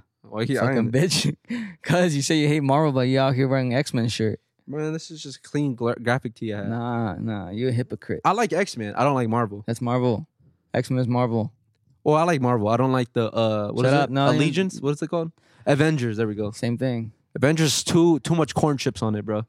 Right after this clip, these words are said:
Speaker 2: Bro, same,
Speaker 1: Too much
Speaker 2: no,
Speaker 1: corn chips.
Speaker 2: same
Speaker 1: Just
Speaker 2: shit.
Speaker 1: put these white actors in the front.
Speaker 2: That's
Speaker 1: Give this dude a hammer. Give this dude a fucking green
Speaker 2: These
Speaker 1: thing.
Speaker 2: characters are white, bro.
Speaker 1: That's what I'm saying. That's what I don't.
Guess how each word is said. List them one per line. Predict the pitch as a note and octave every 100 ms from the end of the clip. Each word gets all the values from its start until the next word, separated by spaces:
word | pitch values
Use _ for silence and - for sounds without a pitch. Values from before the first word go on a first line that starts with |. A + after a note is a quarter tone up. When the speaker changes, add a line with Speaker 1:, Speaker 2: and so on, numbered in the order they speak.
| -
Speaker 2:
Bro, | B2+ G#2+ -
same, | - - -
Speaker 1:
Too | D3+
much | C#3+
Speaker 2:
no, | B2
Speaker 1:
corn | C3+
chips. | B2 -
Speaker 2:
same | C3+ D3
Speaker 1:
Just | - C#3
Speaker 2:
shit. | C#3+
Speaker 1:
put | F3
these | A3 F#3
white | D#3+ E3 -
actors | C3+ C#3+ C#3 C3
in | D3+
the |
front. | D3 - C3+ B2+ -
Speaker 2:
That's | C3
Speaker 1:
Give | C#3
this | F3+
dude | F3 F#3+
a | F#3+
hammer. | D#3+ C3+ B2+ B2+ - - -
Give | - D3+
this | D#3 G3 D#3+
dude | D3 F3 F3+ F#3 D#3 _ -
a |
fucking | C#3+ F#3+ F3 F3+ F3+ D3+
green | B2 C#3+
Speaker 2:
These | C#3+
Speaker 1:
thing. | C3+
Speaker 2:
characters | A3+ B3+ A3+ F#3+
are | E3+
white, | C#3+ G#3+ C#3+
bro. | C3+ E3 F3+
Speaker 1:
That's | E3
what | A#3
I'm | A3
saying. | C4 C#4 E3+
That's | F3
what | A3
I |
don't. | A#3+ E3+